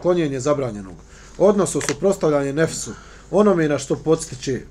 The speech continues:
pa ukoliko, pa onoliko koliko se vjernici budu suprotstavljali svome nefsu, toliko će i postići jakina.”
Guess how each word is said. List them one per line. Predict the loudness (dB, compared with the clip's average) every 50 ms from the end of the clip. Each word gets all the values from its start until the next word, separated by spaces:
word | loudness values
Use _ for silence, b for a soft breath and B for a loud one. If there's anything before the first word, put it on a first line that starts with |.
| -2
pa | 2 4
ukoliko, | 4 4 4 4 4 4 4 4 0 -2 -2
pa | 2
onoliko | 2 2 4 4 4 2 2 4 2 2 2
koliko | 4 2 2 2 4 0 0 -2
se | 0 0 2
vjernici | 4 4 4 4 2 -4 -4 -4
budu | -2 -2 0 0 0 0
suprotstavljali | -2 -4 0 2 2 2 2 2 0 0 0 -2 -2
svome | 0 2 2 2 2 2 2
nefsu, | 2 2 2 0 0 -2 -2 B B B B B B
toliko | 2 4 6 6 6 4 2 0
će | 0 2 -2
i | -2 2
postići | 2 2 2 2 -2 -8 -4 -4
jakina.” | -4 -4 -4 -6 -4 -4 -4 -4